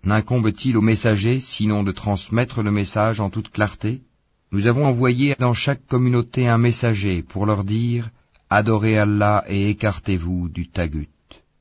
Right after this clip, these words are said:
Alors Allah en guida certains, mais il y en eut qui ont été destinés à l'égarement. Parcourez donc la terre et regardez quelle fut la fin de ceux qui traitaient nos messagers de menteurs.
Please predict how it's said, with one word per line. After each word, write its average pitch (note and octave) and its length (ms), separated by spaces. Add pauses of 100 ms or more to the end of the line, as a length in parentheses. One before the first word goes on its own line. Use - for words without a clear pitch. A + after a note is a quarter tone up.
(200)
Alors F#2+ 560
Allah G2 480
en F#2 160
guida F2 380
certains, G2 540 (480)
mais E2+ 120
il F2+ 160
y G2+ 60
en G#2 180
eut B2 140
qui A#2 160
ont G2+ 100
été G2 300
destinés F#2+ 680
à E2 100
l'égarement. D#2 540 (500)
Parcourez A#2 440
donc G#2 240
la F#2+ 120
terre G2 420
et F#2+ 100
regardez F#2+ 680 (140)
quelle A#2+ 240
fut A2 220
la G2+ 120
fin G2 260
de F2 140
ceux F2+ 260
qui F#2 180
traitaient F#2+ 460
nos F#2 160
messagers E2 560
de E2 140
menteurs. D#2 680